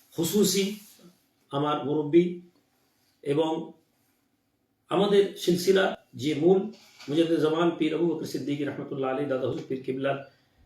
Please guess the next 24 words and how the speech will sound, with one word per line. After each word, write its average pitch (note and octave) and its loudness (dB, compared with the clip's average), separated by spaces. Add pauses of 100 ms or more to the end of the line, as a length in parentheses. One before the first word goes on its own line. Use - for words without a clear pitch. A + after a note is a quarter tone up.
(1500)
আওলাদের, D3 2 (500)
অনেক C#3+ 0
আওলাদরা C#3 0 (160)
দাওয়াত B2+ 0
দেওয়া D3 0
হয়েছে, D3 -4
তারাও B2+ -4
আসবেন B2+ -4
তাদের B2+ -2
সময় B2+ -6
করে। D#3 -8 (540)
আমরা C#3+ 0
আশা D3 0
করব F3 0 (400)
যে C3+ -2
আমরা C#3+ -2
প্রত্যেকেই G#3 -4 (480)
এদিন C#3+ -4
উপস্থিত D3 -6
হব, D#3 -4 (240)
আপনারা D3 -6
প্রত্যেকে C#3 -8
উপস্থিত - -6
হবেন D#3+ -4